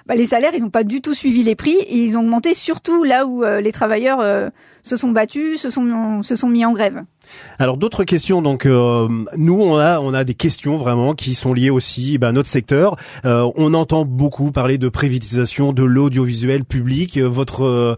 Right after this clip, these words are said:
Speaker 2: euh, avis là-dessus, à Lutte ouvrière ?
Speaker 1: Alors, euh, évidemment qu'on est contre, euh, ces privatisations. Et d'ailleurs, on salue la grève, euh, qu'il y a eu, <laughs> euh, dans le, dans l'audiovisuel, euh, public, euh, ces derniers jours. Mais on en était complètement solidaires.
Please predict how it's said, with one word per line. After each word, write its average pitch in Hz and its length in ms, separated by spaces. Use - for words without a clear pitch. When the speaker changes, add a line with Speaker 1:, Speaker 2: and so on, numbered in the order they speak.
Speaker 2:
euh, 117 180
avis 147 260
là-dessus, 151 400
à 139 80
Lutte 127 220
ouvrière ? 123 380
Speaker 1:
Alors, 214 300
euh, 214 420
évidemment 226 420
qu'on 277 160
est 208 680
contre, 254 320
euh, 185 480
ces 214 140
privatisations. 220 840
Et 247 60
d'ailleurs, 220 260
on 233 80
salue 233 280
la 214 140
grève, 214 280
euh, 180 360
qu'il - 160
y 196 40
a - 20
eu, 233 180
<laughs> - 380
euh, 196 140
dans 226 140
le, 196 300
dans 202 160
l'audiovisuel, 202 640
euh, 190 240
public, 208 420
euh, 185 400
ces - 140
derniers 190 340
jours. 285 200
Mais 214 300
on 208 180
en 190 60
était 208 240
complètement 226 400
solidaires. 220 560